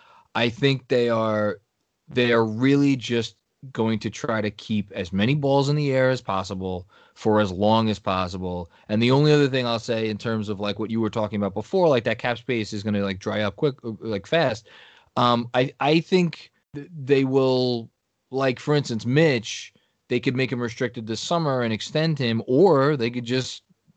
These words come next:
say, "All right, you know what? You're gonna play for us for one point eight million dollars next year,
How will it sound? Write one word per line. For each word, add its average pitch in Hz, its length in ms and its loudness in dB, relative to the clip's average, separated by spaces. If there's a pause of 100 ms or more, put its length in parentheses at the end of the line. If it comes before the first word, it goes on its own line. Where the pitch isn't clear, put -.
say, 123 340 2
"All 147 100 4
right, 185 160 2
you 123 80 0
know 147 120 4
what? 190 240 2
You're 135 100 0
gonna 156 120 -2
play 147 200 0
for 147 180 -4
us 143 100 -4
for 107 180 -6
one 123 220 -2
point 147 200 0
eight 147 200 2
million 160 260 0
dollars 170 360 -2
next 110 260 -4
year, 107 340 -4